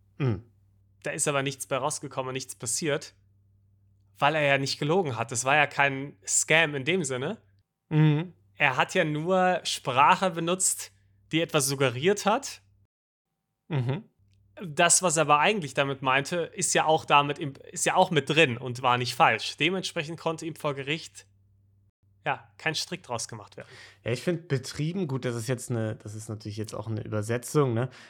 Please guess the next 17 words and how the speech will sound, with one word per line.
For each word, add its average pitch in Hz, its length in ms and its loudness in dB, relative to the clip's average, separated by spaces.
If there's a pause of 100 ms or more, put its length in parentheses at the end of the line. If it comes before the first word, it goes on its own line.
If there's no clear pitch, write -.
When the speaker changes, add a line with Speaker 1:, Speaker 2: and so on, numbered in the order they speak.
(120)
Speaker 1:
Aber, 113 480 0
äh, 110 320 -2
betrieben 160 880 -4 (540)
Speaker 2:
Solar 160 440 2
Speaker 1:
ist 156 40 4
auf 135 160 0
jeden 151 100 10
Speaker 2:
powered. 127 300 6
Speaker 1:
Fall - 100 -6 (540)
solar 120 460 0
powered, 123 600 0
ja, 117 260 4
ist - 260 -4
ein 143 80 2
bisschen 143 340 0
ein 117 40 -2
Stretch. - 600 -2